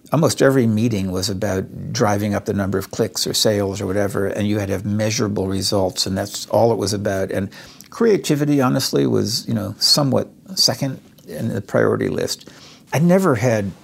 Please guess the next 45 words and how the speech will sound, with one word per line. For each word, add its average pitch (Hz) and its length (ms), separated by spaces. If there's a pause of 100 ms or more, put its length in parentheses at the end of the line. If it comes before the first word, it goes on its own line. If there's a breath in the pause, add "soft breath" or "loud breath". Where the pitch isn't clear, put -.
(240)
any 165 220
meeting 98 360
at 87 60
Apple 92 300
like - 220
that. - 220
There 120 100
was 110 160
never 131 380
any 104 120
kind 98 260
of 92 160
performance 101 640
thing. 95 280
It 101 100
was 101 180
always 117 460
about 98 400 (220)
just - 180
do 110 140
great 101 260
work. - 360 (500)
No 127 160
one 165 160
denies 127 400
they've 107 160
made 107 160
a 104 40
lot 98 160
of 95 60
money. 101 220
They 92 120
have 92 140
over 92 160
two - 240
hundred 98 380
billion 98 400
dollars 95 400
in 95 80
the, 90 160 (460 loud breath)
in 104 100
the - 80
cash 110 300
reserves 95 460
now. 95 280